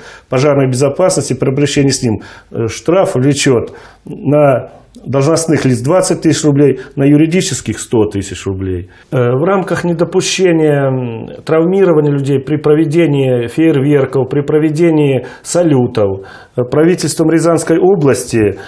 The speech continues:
э, выпущено распоряжение, где определены, э, проведение фейерверочных мероприятий в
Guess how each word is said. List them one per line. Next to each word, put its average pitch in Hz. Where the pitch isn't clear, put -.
э, 127
выпущено 156
распоряжение, 160
где 131
определены, 165
э, 117
проведение 156
фейерверочных 151
мероприятий 156
в 120